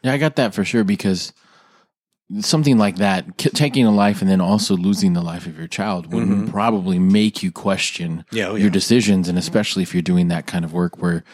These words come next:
Speaker 1: you're always putting your life on the line and risking things, and things can go wrong, and you don't know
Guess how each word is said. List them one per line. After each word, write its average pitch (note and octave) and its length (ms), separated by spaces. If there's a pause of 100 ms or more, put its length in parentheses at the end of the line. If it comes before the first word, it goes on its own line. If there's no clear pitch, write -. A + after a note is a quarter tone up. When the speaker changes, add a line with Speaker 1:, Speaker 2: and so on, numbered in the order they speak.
(140)
Speaker 1:
you're F2+ 280 (140)
always G2 480
putting E2+ 300
your E2 100
life E2 300
on E2+ 160
the D#2+ 80
line E2+ 400
and E2 160
risking F2 400
things, E2+ 380
and E2+ 120 (360)
things C3+ 240
can A#2 120
go G2+ 100
wrong, F#2+ 440
and F#2 180
you F#2+ 100
don't E2+ 280
know F2 480